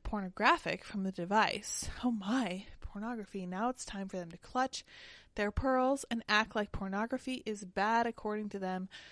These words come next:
We know it's not. Give me a break. They're such jokes. In March, Biden initiated a countersuit asser-, asserting, asserting <laughs> that the Wilmington, Delaware computer repair shop owner,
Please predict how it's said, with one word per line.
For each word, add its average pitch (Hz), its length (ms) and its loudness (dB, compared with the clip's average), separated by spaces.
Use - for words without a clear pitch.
We 175 100 -6
know 202 220 4
it's - 220 -2
not. 175 420 0
Give 175 120 -10
me 170 120 -8
a 170 60 -8
break. 156 400 -4
They're 170 80 -18
such - 360 -10
jokes. - 520 -6
In 214 120 -4
March, 233 360 -2
Biden 196 240 -2
initiated 185 540 -6
a - 100 -18
countersuit 254 560 -6
asser-, 262 440 4
asserting, 339 500 2
asserting 269 920 2
<laughs> - 120 -4
that 277 180 4
the 226 100 8
Wilmington, 285 540 4
Delaware 226 380 2
computer 247 360 -4
repair 214 280 0
shop 202 300 -4
owner, 190 280 -2